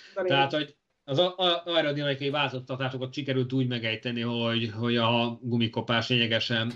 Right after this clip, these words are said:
Speaker 2: kedvezőbb legyen, mert valóban ez volt az egyik legnagyobb Achilles sarka a Ferrari-nak az elmúlt egy-két-három évben, hogy,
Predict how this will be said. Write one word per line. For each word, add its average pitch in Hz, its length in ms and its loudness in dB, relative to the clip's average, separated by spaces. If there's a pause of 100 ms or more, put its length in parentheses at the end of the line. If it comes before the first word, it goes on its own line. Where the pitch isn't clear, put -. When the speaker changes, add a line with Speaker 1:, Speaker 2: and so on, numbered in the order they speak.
Speaker 2:
kedvezőbb 123 500 2
legyen, 135 320 2
mert 131 300 0 (300)
valóban 139 380 4
ez 131 80 2
volt 127 140 0
az 135 80 -2
egyik 127 200 -2
legnagyobb 123 280 -2
Achilles 113 380 -6
sarka 110 340 -8
a 113 60 -4
Ferrari-nak 117 460 -2
az 117 120 -4
elmúlt 117 340 -2
egy-két-három 117 640 -2
évben, 113 380 -2
hogy, 117 220 -2